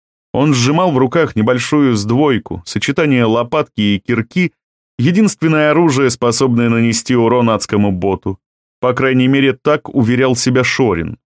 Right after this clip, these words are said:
В коварстве робота он уже не сомневался. Лёгкий шорох чуть впереди и слева заставил его встрепенуться.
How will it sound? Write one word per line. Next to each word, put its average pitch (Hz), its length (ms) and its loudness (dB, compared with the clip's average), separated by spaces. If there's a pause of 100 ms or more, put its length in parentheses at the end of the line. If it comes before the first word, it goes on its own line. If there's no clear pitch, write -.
(300)
В - 20 -16
коварстве 131 520 0
робота 107 340 0
он 95 160 0
уже 92 180 0
не 90 160 0
сомневался. 90 720 -2 (640)
Лёгкий 123 440 -2
шорох 143 380 -2
чуть 131 240 -4
впереди 127 460 0
и 120 60 2
слева 147 400 0
заставил 135 580 0
его 123 260 2
встрепенуться. 104 800 -2